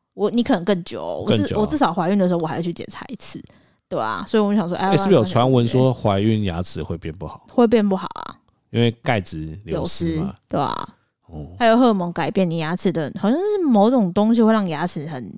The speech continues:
Speaker 1: 容易
Speaker 2: 掉。
Speaker 1: 不是掉，好像是会
Speaker 2: 蛀牙。
Speaker 1: 蛀牙，对。
Speaker 2: 哦，所以你就觉得你有一颗牙齿不太舒服，
Speaker 1: 嗯，
Speaker 2: 就去看。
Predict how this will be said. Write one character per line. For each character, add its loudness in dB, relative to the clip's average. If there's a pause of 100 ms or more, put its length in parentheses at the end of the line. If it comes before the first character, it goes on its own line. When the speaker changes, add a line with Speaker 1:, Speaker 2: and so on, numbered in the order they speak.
(160)
Speaker 1:
容 -4
易 -2
Speaker 2:
掉。 -2 (580)
Speaker 1:
不 -8
是 -4 (120)
掉， -2 (100)
好 -2
像 2
是 2 (120)
会 4
Speaker 2:
蛀 -2
牙。 -10
Speaker 1:
蛀 0
牙， -12 (100)
对。 -4 (140)
Speaker 2:
哦， -8 (540)
所 4
以 4
你 2
就 2
觉 2
得 -4 (460)
你 -6
有 2
一 0
颗 0
牙 0
齿 -6
不 -12
太 -2
舒 -8
服， -14
Speaker 1:
嗯， -6
Speaker 2:
就 -4
去 -8
看。 -12